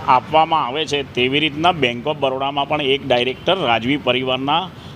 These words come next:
હોવા જોઈએ ફિક્સ, એની કોઈ ચૂંટણી ના થાય. તેમજ હમણાં તમે જોયું હશે, છેલ્લા વીસ વર્ષમાં કોંગ્રેસની સરકારમાં પણ વડોદરાના બે ડાયરેક્ટર, મૌલિનભાઈ અને મનીષભાઈ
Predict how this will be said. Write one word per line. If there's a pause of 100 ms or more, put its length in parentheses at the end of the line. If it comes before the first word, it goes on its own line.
(200)
હોવા
જોઈએ
ફિક્સ,
એની
કોઈ
ચૂંટણી
ના
થાય. (520)
તેમજ (720)
હમણાં
તમે
જોયું
હશે,
છેલ્લા
વીસ
વર્ષમાં (520)
કોંગ્રેસની
સરકારમાં
પણ
વડોદરાના
બે
ડાયરેક્ટર,
મૌલિનભાઈ
અને
મનીષભાઈ